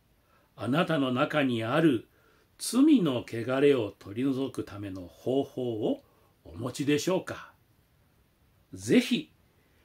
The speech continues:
あなたの心の羽ぼうきが見つかりますようお祈りしています。それではお祈りいたしましょう。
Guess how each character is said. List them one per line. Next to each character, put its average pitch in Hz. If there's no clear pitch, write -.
あ 107
な 180
た 147
の 139
心 277
の 151
羽 135
ぼ 170
う -
き 120
が 98
見 87
つ -
か 147
り -
ま 240
す 208
よ 143
う 95
お 107
祈 104
り 104
し -
て 113
い 113
ま 135
す。 -
そ -
れ 104
で 113
は 160
お 98
祈 101
り 98
い 92
た 92
し -
ま 107
し -
ょ 120
う。 -